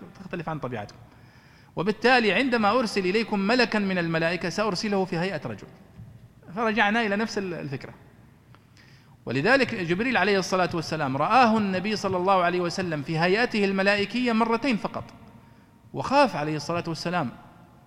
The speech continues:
عندما رآه فيهما من ضخامته عليه السلام، وقال أن يعني، يعني يسد بجناحيه بي-، ما بين المشرق والمغرب، وقال أن له ستمائة جناح، فهو خلقة عظيمة لا يعلمها ولا يعلم حجمها إلا الله سبحانه وتعالى.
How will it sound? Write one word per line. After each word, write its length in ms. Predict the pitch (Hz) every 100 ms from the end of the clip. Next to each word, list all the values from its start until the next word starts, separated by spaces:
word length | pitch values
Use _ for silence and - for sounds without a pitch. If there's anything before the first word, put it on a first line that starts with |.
| - 123
عندما 440 | 147 151 156 143
رآه 440 | 143 156 139 123 - -
فيهما 360 | 151 127 120 113
من 180 | 131
ضخامته 600 | 139 127 165 185 - 113 107 - -
عليه 140 | 127
السلام، 340 | 123 135 127 107 - - - - - - - -
وقال 280 | 107 147 165
أن 160 | 160
يعني، 380 | 160 151 143 147 143
يعني 440 | 131 127 123 123 147
يسد 380 | 143 196 175 180
بجناحيه 800 | 165 151 160 156 196 190 175
بي-، 160 | 170 -
ما 160 | 170 170
بين 180 | 196
المشرق 460 | 185 180 190 202 190
والمغرب، 340 | 196 233 160 - - - - - -
وقال 280 | 120 143 170
أن 120 | 180
له 220 | 180 190
ستمائة 500 | 180 185 - 196 226 202
جناح، 440 | 185 220 180 - - - - - - - -
فهو 260 | 196 202
خلقة 280 | 190 254 214
عظيمة 460 | 170 185 247 208 175
لا 160 | 262
يعلمها 540 | 285 233 214 170 147 -
ولا 200 | 208 262
يعلم 260 | 214 202
حجمها 300 | 175 - 185 196
إلا 140 | 175
الله 140 | 160
سبحانه 340 | 123 - - 117
وتعالى. 340 | 104 101 104